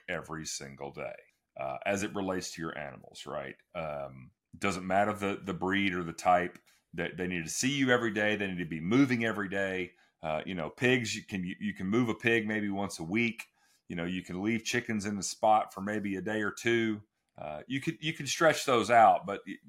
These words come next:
every day requires them seeing you, you seeing them, because it's a, it's an active process. It's a, it's, it's on the go all the time. And so,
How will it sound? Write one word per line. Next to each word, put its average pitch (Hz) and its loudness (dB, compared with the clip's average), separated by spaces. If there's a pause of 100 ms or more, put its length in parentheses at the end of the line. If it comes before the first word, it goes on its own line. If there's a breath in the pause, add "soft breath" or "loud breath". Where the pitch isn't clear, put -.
(300)
every 123 4
day 110 4
requires 92 2 (380)
them 92 -4
seeing 98 -2
you, 90 -2
you 90 -2
seeing 92 -4
them, 80 -4 (360)
because 95 -2
it's 98 -4
a, 98 0 (480)
it's 87 -6
an 101 -6
active 101 0
process. - -4 (140)
It's - -12
a, 78 -6 (280)
it's, - -14
it's - -12 (180)
on 107 4
the 110 0
go 113 6
all 104 8
the 92 -6
time. 80 -2
And 78 -8
so, 87 -2